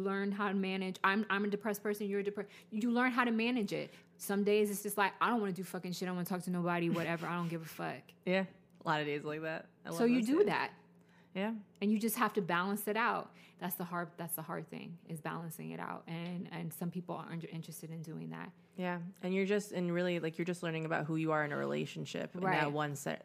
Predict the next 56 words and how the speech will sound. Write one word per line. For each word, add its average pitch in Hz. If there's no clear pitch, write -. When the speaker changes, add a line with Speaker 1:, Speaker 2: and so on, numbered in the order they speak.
Speaker 2:
setting 151
or 151
scenario. 147
So 175
it's 185
Speaker 1:
And 185
Speaker 2:
like, 165
if 165
that 175
relationship 170
ends, 165
okay, 165
you're 160
just 160
not 160
going 160
to 156
therapy 165
anymore 147
at 170
Speaker 1:
Right. 180
Speaker 2:
that 139
point, 156
and 160
you're 160
not 160
dealing 156
with 143
any 156
of 156
your 160
shit. -
Speaker 1:
Right, 190
Speaker 2:
So -
it's 170
Speaker 1:
exactly. 170
Speaker 2:
better 170
to 156
just 185
Speaker 1:
And 170
Speaker 2:
get 202
it -
Speaker 1:
he's, 247
Speaker 2:
started 151
now. 175
Speaker 1:
and 190
he's, 208
I 180
don't 202
know. 170
Speaker 2:
And 214
if 214
you 262
guys 269
can't 269
communicate, 220